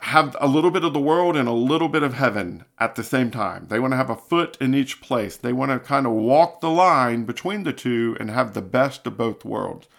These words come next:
Well, you can't when you're an ambassador. When you are an ambassador and your country is in conflict with the country you are there doing your work in,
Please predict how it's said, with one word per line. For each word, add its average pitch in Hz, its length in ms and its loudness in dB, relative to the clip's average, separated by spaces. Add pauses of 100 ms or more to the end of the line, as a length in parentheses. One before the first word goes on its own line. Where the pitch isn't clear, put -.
(320)
Well, 123 140 -8
you 156 100 -2
can't 208 520 -4
when 123 180 0
you're 120 180 0
an 107 120 -2
ambassador. 92 760 -10 (420)
When 120 180 -4
you 180 160 0
are 220 180 4
an 185 100 0
ambassador 127 840 -2 (420)
and 107 200 -4
your 165 320 2
country 127 640 -2
is 120 240 -4
in 117 160 -4
conflict 156 840 -2
with 123 200 -4
the 107 60 -8
country 151 580 -4
you 139 300 0
are 131 140 2
there 135 540 -2 (320)
doing 160 500 2
your 147 200 0
work 143 460 -2 (260)
in, 123 540 -2